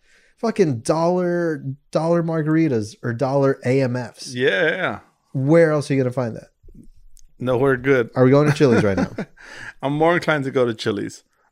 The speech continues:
Speaker 2: than I am to go to ihop.
Speaker 1: What?
Speaker 2: <laughs> Yeah, I think so.
Speaker 1: Island is good, though. I do like Islands.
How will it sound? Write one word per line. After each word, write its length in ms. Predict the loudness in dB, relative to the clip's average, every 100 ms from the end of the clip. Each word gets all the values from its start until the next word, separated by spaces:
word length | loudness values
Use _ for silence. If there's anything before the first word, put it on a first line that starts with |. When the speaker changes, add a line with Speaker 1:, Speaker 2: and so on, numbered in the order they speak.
| -6
Speaker 2:
than 140 | -4
I 80 | -2
am 140 | -4
to 100 | -4
go 80 | -2
to 80 | -2
ihop. 440 | -2 -2 -4 -6 -10 _ _ _ _ -14 -2
Speaker 1:
What? 360 | 0 4 4 2 -2 -4
Speaker 2:
<laughs> 220 | -6 -8 -6
Yeah, 180 | -4 -4
I 40 |
think 180 | -6 -8
so. 260 | -8 -8 -16 _ _ _ _ _ _ _ -4
Speaker 1:
Island 320 | 2 4 4
is 120 | 2 0
good, 160 | -4
though. 180 | -6 -14 -18 -4
I 60 | 0
do 140 | 2
like 180 | 2 0
Islands. 380 | -4 -8 -20